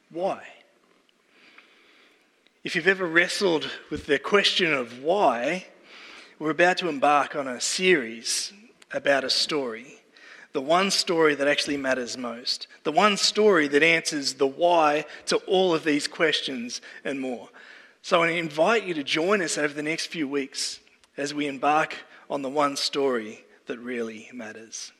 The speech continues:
Let's pray. Dear Heavenly Father, as we open up Scripture today and, and look at the one story, I pray that you would reveal to us what we need to hear the most as individuals, but also as your church.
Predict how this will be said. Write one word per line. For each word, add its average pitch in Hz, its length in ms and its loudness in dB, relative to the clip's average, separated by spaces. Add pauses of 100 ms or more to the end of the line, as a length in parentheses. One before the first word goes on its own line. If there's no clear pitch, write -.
(200)
Let's 117 180 -12
pray. 117 360 -20 (800)
Dear 175 100 4
Heavenly 170 200 2
Father, 147 480 4 (960)
as 147 140 -2
we 170 120 2
open 226 240 2
up 170 140 -2
Scripture 208 460 0
today 135 460 0
and, 131 180 -10 (280)
and 160 160 -2
look 247 200 2
at 233 120 -2
the 190 60 2
one 165 340 0
story, 135 540 -2 (960)
I - 100 -12
pray 214 320 0
that 214 180 -4
you 185 160 -4
would 180 120 -4
reveal 156 540 0
to 180 220 -2
us - 180 -4
what 160 180 -6
we 196 160 0
need 185 220 -2
to 160 80 -2
hear 147 460 -4 (220)
the 147 100 -2
most 135 580 -8 (380)
as 147 180 -2
individuals, 180 640 0
but 180 160 -4
also 175 360 -4
as 131 120 -6
your 127 140 -6
church. - 640 -10